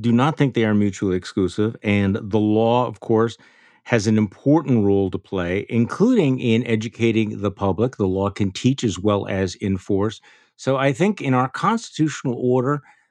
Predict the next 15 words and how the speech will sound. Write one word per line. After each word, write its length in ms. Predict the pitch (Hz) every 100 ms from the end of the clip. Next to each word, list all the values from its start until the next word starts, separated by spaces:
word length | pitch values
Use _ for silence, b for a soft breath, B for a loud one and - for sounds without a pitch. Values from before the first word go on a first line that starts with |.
| b
the 300 | - 107 101
legal 420 | 117 135 180 190 151
system 500 | - 135 - 127 117
is 280 | 113 110 104 -
a 220 | 107 110
crucial 800 | - - - 160 151 160 139 107
leg 380 | 98 104 110 113 117
of 220 | 101 95 98
the 100 | 98
stool 680 | - - 147 117 90 90 -
of 280 | 104 95 95
our, 280 | 90 90 85
of 180 | - 95
our 140 | 98 92
democracy. 800 | 90 90 85 87 - - 104